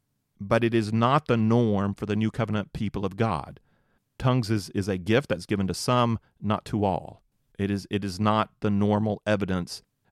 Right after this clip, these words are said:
of being filled or baptized with the Holy Spirit. Two, should we expect a second experience of the Spirit that comes after we believe in Jesus? Should we expect a second experience of the Spirit? Well, in,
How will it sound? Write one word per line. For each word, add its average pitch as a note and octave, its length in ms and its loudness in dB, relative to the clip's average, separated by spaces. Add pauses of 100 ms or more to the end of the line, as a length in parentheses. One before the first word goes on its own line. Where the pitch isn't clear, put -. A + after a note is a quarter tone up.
of F#2 240 -2
being F#2+ 280 2
filled G2 420 0
or G2+ 180 2
baptized F2+ 540 -4
with F2+ 120 -4
the E2 80 -6
Holy E2 180 -4
Spirit. - 340 -10 (2250)
Two, C#3+ 400 4 (380)
should E3 320 2
we D#3 140 4
expect - 680 0 (200)
a G#2+ 120 0
second C#3 440 0
experience A#2+ 540 -2
of A2+ 60 -6
the B2 80 -2
Spirit G#2+ 420 0
that A2 140 0
comes A#2 280 0 (140)
after C3+ 400 4
we G2+ 160 0
believe F#2 420 -2 (120)
in G2+ 160 0
Jesus? - 600 -2 (380)
Should C3+ 200 -10
we C#3 100 -2
expect - 480 -8
a F2 40 -10
second G#2 340 -8
experience F#2+ 500 -8
of G2 60 -12
the F#2+ 100 -10
Spirit? - 440 -12
Well, G#2+ 200 2
in, A2+ 280 -2